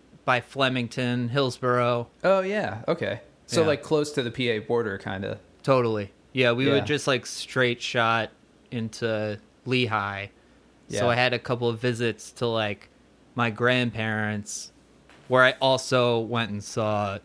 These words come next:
Speaker 1: Snowing play at, like,
Speaker 2: Oh,
Speaker 1: the
Speaker 2: got it.
Speaker 1: V F W hall or whatever.
Speaker 2: That's awesome. I didn't know that. I, I guess I just assumed you were a Midwest person, you know,
Speaker 1: Yeah,
Speaker 2: forever.
Speaker 1: for sure. For sure. Um, so, so when you were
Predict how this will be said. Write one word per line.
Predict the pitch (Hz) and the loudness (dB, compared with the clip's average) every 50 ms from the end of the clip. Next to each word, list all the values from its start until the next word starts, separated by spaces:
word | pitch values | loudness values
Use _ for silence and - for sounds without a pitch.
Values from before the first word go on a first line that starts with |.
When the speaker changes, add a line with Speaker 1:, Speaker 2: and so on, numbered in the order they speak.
| _ - | _ -20
Speaker 1:
Snowing | - - - - - - 113 110 104 95 92 95 90 - - - - _ _ _ _ _ _ _ _ - | -14 -12 -10 -6 -4 -2 0 0 0 -2 -4 -10 -14 -16 -18 -20 -20 _ _ _ _ _ _ _ _ -6
play | - 120 110 101 | -2 -2 -2 -2
at, | 101 - - | -2 -6 -8
like, | 107 101 101 | -8 -6 -4
Speaker 2:
Oh, | 120 117 120 | -2 0 0
Speaker 1:
the | 113 101 | -2 -2
Speaker 2:
got | 107 104 107 101 | 0 0 0 0
it. | |
Speaker 1:
V | 104 101 | 0 -2
F | - | -4
W | - 101 98 113 101 95 95 | -6 -6 -6 -6 -8 -8 -8
hall | 107 104 98 90 | -8 -8 -8 -10
or | 107 107 | -12 -14
whatever. | 95 98 - 117 117 - - 101 - - _ _ _ _ _ _ _ _ _ _ _ _ _ _ _ _ _ | -14 -16 -16 -16 -18 -20 -20 -20 -20 -20 _ _ _ _ _ _ _ _ _ _ _ _ _ _ _ _ _
Speaker 2:
That's | - 117 120 123 | -14 -12 -8 -6
awesome. | 127 151 151 - - 101 | -6 -6 -8 -10 -10 -6
I | 107 | -4
didn't | 120 135 135 143 | -4 -2 -2 -2
know | 156 156 | -2 -2
that. | 113 - - 107 - - | -2 -4 -6 -8 -6 -2
I, | 117 131 151 147 - | 0 0 0 0 0
I | 139 143 139 | 0 0 2
guess | 143 151 151 - | 0 0 0 0
I | 165 147 | 0 0
just | 131 139 127 - | -2 -4 -6 -4
assumed | 120 110 - 131 127 127 113 | -6 -4 -2 -2 -2 -2 -2
you | 110 113 | -2 -2
were | 104 104 | -2 -2
a | 104 | -2
Midwest | 107 110 107 98 107 107 110 107 - - - - - | -2 -2 -2 0 0 -2 -2 -2 -6 -12 -16 -18 -14
person, | - - 101 98 - - 101 - 104 110 - - - - _ _ _ | -10 -8 -8 -6 -8 -8 -10 -10 -10 -12 -12 -16 -20 -20 _ _ _
you | - 117 | -8 -4
know, | 107 131 | 0 4
Speaker 1:
Yeah, | 143 135 131 120 | 4 4 4 4
Speaker 2:
forever. | 110 107 104 - | 2 0 -2 -2
Speaker 1:
for | - 123 | -2 -2
sure. | 117 - 131 123 117 110 101 - _ - - | -2 0 0 0 0 -2 -4 -10 _ -20 -20
For | - - - 123 120 | -6 -2 0 0 0
sure. | - - 139 127 113 107 101 - - - - - - - _ _ - | 0 0 0 0 0 0 -2 -6 -14 -20 -20 -20 -20 -20 _ _ -2
Um, | - 131 123 123 120 117 110 104 104 110 120 | 2 4 4 4 4 2 0 -2 -4 -6 -8
so, | - - - 160 151 143 143 139 160 | -4 2 4 4 6 6 4 2 0
so | 151 - 170 156 147 143 139 139 139 - - _ _ _ _ - | -2 2 2 2 4 2 0 0 -2 -4 -8 _ _ _ _ -12
when | 160 160 165 170 170 175 | -6 0 2 2 2 2
you | 180 180 | 2 2
were | 180 175 170 160 160 156 156 151 - | 2 4 4 4 4 4 2 0 -2